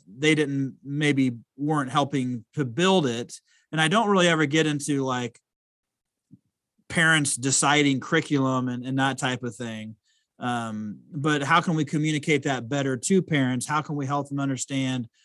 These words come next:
what a guaranteed and viable curriculum is? How can we help them understand that we've got thirty-seven standards to teach in fourth grade math,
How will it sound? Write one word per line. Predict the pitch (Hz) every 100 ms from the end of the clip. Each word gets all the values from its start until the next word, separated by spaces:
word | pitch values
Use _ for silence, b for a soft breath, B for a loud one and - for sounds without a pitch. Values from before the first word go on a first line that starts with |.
| _ -
what | 143 139
a |
guaranteed | 123 143 143 135 - 139
and | 131
viable | 131 131 127
curriculum | 113 131 127 123 123 -
is? | 190 170 123 120 127 - _ _ _
How | 160
can | 143 151
we | 143
help | 143
them | 139
understand | 135 120 - 143 139 135
that | 127 120 113 _ _ _ _ 151
we've | 151
got | 151 -
thirty-seven | 175 160 147 156 151 139
standards | 127 160 160 151 131 135
to |
teach | 120 151 143
in | 131 123
fourth | 143 139 -
grade | 127 117
math, | 139 151 131 123 113